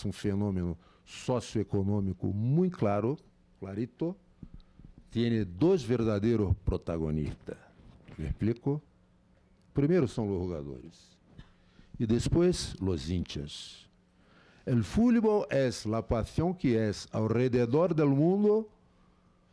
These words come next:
pela reciprocidade que existe em um partido de los hinchas com os jogadores. Por isso o futebol é esta paixão. Quando uno,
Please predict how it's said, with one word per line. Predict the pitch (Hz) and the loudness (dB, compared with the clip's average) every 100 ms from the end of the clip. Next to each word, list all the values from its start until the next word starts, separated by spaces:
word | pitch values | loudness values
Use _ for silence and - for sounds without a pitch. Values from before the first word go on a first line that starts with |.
| _ _ _ _ - | _ _ _ _ -6
pela | 110 113 | -2 0
reciprocidade | 117 143 - 147 - 139 135 - 127 139 175 175 | 0 0 0 -2 0 0 0 2 2 4 2 2
que | 160 143 - | 2 2 0
existe | 110 151 156 - | 0 2 0 2
em | 185 151 | 4 4
um | 131 | 2
partido | 127 120 107 - 117 117 101 95 87 90 _ _ - | 2 -2 -2 0 2 4 4 2 0 -4 _ _ -2
de | |
los | 101 101 85 110 | 0 2 0 0
hinchas | 175 - 180 180 - - - - - | 0 2 0 0 -4 -16 -20 -18 -4
com | 107 98 | -2 0
os | |
jogadores. | 92 92 82 71 67 73 92 _ _ _ _ _ _ _ _ - | -2 -4 -8 -10 -14 -18 -20 _ _ _ _ _ _ _ _ -6
Por | 110 | -2
isso | 127 - | -2 -2
o | 120 | -4
futebol | - 123 120 113 | -2 0 2 2
é | 110 | 0
esta | 104 95 | -2 -6
paixão. | 90 82 - 71 80 - - - - - - - - - - | -6 -8 -8 -10 -10 -16 -20 -20 -20 -20 -20 -20 -20 -18 -12
Quando | - 131 135 147 | 0 2 4 4
uno, | 190 185 123 95 82 - | 4 4 4 2 0 -6